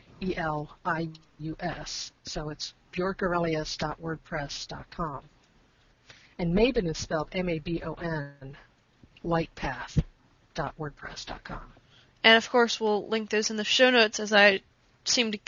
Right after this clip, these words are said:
Speaker 2: say
Speaker 1: Yeah,
Speaker 2: every
Speaker 1: and,
Speaker 2: single week.
Speaker 1: and I've put their backstories there, yeah.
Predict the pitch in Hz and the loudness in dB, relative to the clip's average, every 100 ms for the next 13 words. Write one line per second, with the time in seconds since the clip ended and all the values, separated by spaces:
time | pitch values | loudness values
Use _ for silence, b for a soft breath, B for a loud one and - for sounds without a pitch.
0 | - - 220 208 208 220 214 214 208 185 | -2 6 10 10 10 6 2 0 -2 0
1 | 185 185 220 214 202 247 240 233 196 185 | 0 2 2 0 0 0 2 2 2 2
2 | 180 - - 208 202 190 185 185 - - | 0 -2 -6 -6 -8 -2 -2 -2 -4 -6
3 | _ _ _ _ 190 180 - _ _ - | _ _ _ _ 2 2 0 _ _ -8
4 | 160 | -8